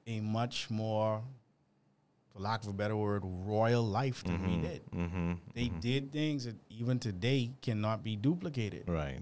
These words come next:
Speaker 2: right.
Speaker 1: It means then that they had a higher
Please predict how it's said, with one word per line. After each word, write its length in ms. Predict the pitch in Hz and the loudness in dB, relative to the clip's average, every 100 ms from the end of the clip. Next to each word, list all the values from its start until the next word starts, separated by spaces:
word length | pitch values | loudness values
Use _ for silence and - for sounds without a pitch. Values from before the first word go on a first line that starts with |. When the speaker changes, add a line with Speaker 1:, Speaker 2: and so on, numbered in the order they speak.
| 85 | -6
Speaker 2:
right. 280 | 73 65 98 - - | -4 -4 -6 -12 -10
Speaker 1:
It 140 | - 104 | -6 0
means 360 | 120 131 131 | 4 4 4
then 180 | 113 120 | 2 0
that 140 | 113 101 | 0 -2
they 120 | 110 | -2
had 400 | 104 131 127 127 - | 0 0 0 0 -6
a 280 | 110 107 98 | -4 -2 -2
higher 720 | 95 - 131 135 131 127 135 | -6 -4 0 2 4 2 0